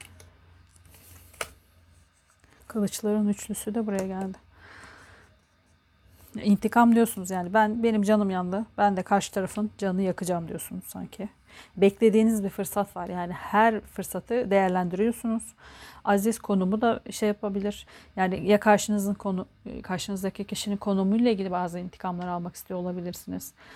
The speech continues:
Ya da, e, işte devlet kapısıyla belki işte boşanma aşamasında olabilir. Bilmiyorum. Yani bir şekilde bir intikam alacağım diyorsunuz. Bana kalırsa almayın ama bir daha çekeyim şu Aziz'in üstüne.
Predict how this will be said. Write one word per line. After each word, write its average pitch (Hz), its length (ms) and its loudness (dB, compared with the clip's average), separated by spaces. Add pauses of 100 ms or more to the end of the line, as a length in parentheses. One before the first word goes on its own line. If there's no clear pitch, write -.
(240)
Ya 196 160 0
da, 196 200 4 (1300)
e, 170 260 -6
işte 190 240 -2
devlet 196 340 4
kapısıyla 185 440 -6
belki 185 340 -4 (480)
işte - 260 -8
boşanma 185 400 -2
aşamasında 185 600 -4
olabilir. 180 560 -4 (180)
Bilmiyorum. 190 420 0
Yani 190 240 2
bir 220 60 0
şekilde 208 520 2
bir 214 80 4
intikam 220 400 4
alacağım 185 360 2
diyorsunuz. 175 460 -10 (460)
Bana 190 220 -4
kalırsa 190 400 -2
almayın 190 400 0
ama 180 260 -2 (1600)
bir - 160 -16
daha - 100 -8
çekeyim 196 400 -12
şu - 180 -10
Aziz'in 180 360 -4
üstüne. 190 420 -4